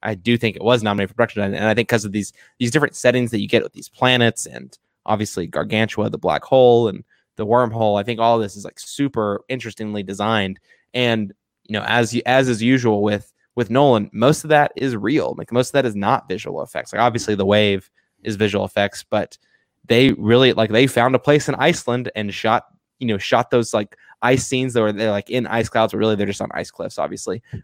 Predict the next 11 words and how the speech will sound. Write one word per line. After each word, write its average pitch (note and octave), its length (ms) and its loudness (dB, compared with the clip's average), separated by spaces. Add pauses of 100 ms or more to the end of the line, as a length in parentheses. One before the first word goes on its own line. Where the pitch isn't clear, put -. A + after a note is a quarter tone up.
But B2 220 4 (760)
they C3+ 100 0
shot A#2+ 240 0
that C3 160 4
in C3+ 80 -6
Iceland. C3+ 440 -2
I A2+ 40 -8
think A2+ 160 -8
they G2+ 80 -6
shot A2+ 360 -2
the G2+ 220 -6